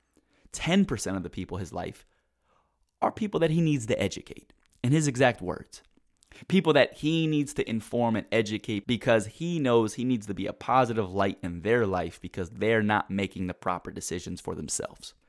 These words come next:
The power of community. Who are you keeping in your circle? Well, again, that was the homework from last week as well. The homework of analyzing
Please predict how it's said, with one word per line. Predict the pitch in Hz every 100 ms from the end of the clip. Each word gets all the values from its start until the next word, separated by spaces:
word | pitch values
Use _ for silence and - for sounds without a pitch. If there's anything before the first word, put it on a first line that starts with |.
| - -
The | -
power | - - 143 147 143 -
of | 120 127 120 -
community. | 104 101 113 92 82
Who | - 170 180
are |
you | 147 131
keeping | 131 - 135 127 104
in | 104
your | 98 95
circle? | - 110 - - _ _ _
Well, | 117
again, | 120 175
that | 135 -
was | 139
the | 113
homework | 113 - 190 165 98 -
from | 110 104
last | 104 104 -
week | 107
as | 110
well. | 131 - - _ _ _ _ _ _ - -
The | -
homework | 110 175 185 117 107
of | 101 - _ 101
analyzing | 110 147 143 101 92 98 101